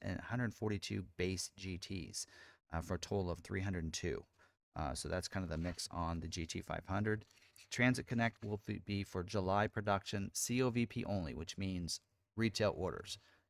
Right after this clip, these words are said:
custom orders, no retail, no stock orders for the Transit Connect. About seventeen hundred units, uh, fourteen hundred van, and three hundred wagon. Keeping on with the transit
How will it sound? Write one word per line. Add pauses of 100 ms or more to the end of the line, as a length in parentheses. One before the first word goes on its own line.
custom (160)
orders,
no
retail,
no (120)
stock
orders (160)
for
the
Transit
Connect. (440)
About
seventeen
hundred
units, (600)
uh,
fourteen
hundred
van,
and
three
hundred
wagon. (2250)
Keeping
on
with
the
transit